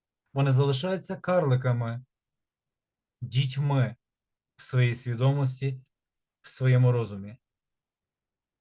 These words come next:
І треба зазначити: найменший непотріб в серці віруючого є перешкодою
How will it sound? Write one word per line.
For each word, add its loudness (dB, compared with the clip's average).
І -4
треба -2
зазначити: -2
найменший 2
непотріб -2
в -20
серці -4
віруючого -4
є 2
перешкодою 0